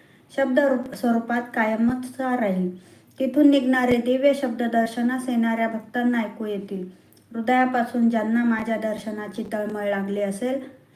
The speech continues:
त्यांना माझे दर्शन अवश्य होईल. मी माझ्या भक्तांच्या संरक्षणासाठी सदैव सज्ज असतो. तुझ्या संस्कृत ग्रंथाचा तेलुगू भाषेत अनुवाद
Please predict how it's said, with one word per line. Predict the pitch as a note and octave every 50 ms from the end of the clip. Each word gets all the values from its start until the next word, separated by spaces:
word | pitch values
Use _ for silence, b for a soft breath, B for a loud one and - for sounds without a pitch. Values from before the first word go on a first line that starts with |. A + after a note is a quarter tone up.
| b b b b
त्यांना | - A#3 A#3 B3 C4+ C#4
माझे | C4+ C4+ B3+ B3 C4+ B3+
दर्शन | A#3 A#3+ A#3+ A#3 - - A#3+ A3
अवश्य | G#3 G3+ G3 A#3 A#3 - - C4+
होईल. | B3 A3+ G#3+ G3 F3+ F3+ F3+ B B B B B B B -
मी | A#3+ C4+ D4
माझ्या | D#4 D#4 D4 C#4 - D4+ C#4
भक्तांच्या | B3+ C4+ B3+ - - C4+ C4 B3+ B3+ B3+ B3+ A#3
संरक्षणासाठी | - A#3+ A#3 A#3 C4 C4+ B3+ - - C4 B3+ B3 A#3 - A3+ G#3 - A3+ G#3+
सदैव | - - A3+ G3+ A#3+ A#3+ B3+ C4 C4 C4+ C4+ C4+ B B B B B B B B - -
सज्ज | A#3+ A#3+ A3 A#3 - C#4
असतो. | B3 A3+ G3+ - - - G#3 F#3 F3+ F3+ B B B B B -
तुझ्या | A3 G#3 B3 B3+ B3+
संस्कृत | B3+ B3+ B3+ A#3 - - - A#3 A#3+ A3+ -
ग्रंथाचा | G#3+ G#3 G#3 G#3 G#3 G#3+ A3 A3 - A3+
तेलुगू | G#3 - A#3 A3 G#3+ A3 A3 B3+ C4 B3+
भाषेत | B3 A3 G3+ - - A3+ A3+ A3
अनुवाद | G3+ G3+ G#3 G#3 G#3 G#3 G3+